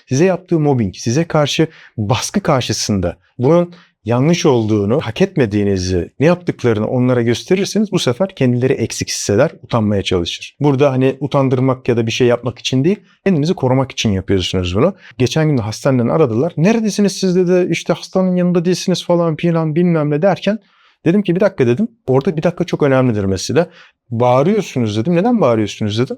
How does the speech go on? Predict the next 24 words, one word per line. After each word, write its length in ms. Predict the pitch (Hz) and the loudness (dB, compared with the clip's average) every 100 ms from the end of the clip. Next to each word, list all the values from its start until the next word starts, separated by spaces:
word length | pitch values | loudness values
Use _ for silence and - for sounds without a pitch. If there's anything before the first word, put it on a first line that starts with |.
| - | -6
"Bulamıyorum 520 | 143 233 254 240 214 202 | 2 4 4 2 2 0
sizi." 280 | 175 175 - | -2 -2 -2
"E, 100 | 135 | -4
şu 180 | - 208 | 0 0
anda 160 | 208 | 2
ulaştınız," 520 | 202 202 - 208 165 | 2 2 2 0 0
dedim. 200 | 127 175 226 - _ _ | 0 -2 -6 -14 _ _
"Azarlamanıza 1000 | 139 131 185 202 196 170 190 190 185 196 | -2 2 2 0 -2 0 2 2 2 2
gerek 240 | 247 285 | 0 -2
yok," 120 | 170 | -2
dedim. 180 | 131 120 | 0 0
"Niye 140 | 135 233 | 2 2
azarlıyorsunuz?" 720 | 226 147 117 104 110 98 95 | 4 2 2 0 -2 -2 -4
dedim. 140 | 90 - _ _ _ - | -8 -12 _ _ _ 0
"Konuşabiliriz," 640 | 131 123 170 175 160 120 | 0 2 2 2 2 2
dedim. 220 | 113 214 - - - _ - | -2 -4 -12 -18 -20 _ 0
Öyle 260 | 143 185 | 2 4
deyince 260 | 226 196 160 | 2 0 0
bu 60 | |
sefer 320 | 202 151 78 95 | -2 -2 -4 0
geri 220 | 135 139 | 2 2
vites 280 | 117 104 - | 0 -4 -2
yapmaya 340 | 107 101 92 | -4 -2 0
başladı 540 | 90 87 - 92 156 | 0 0 -4 0 -2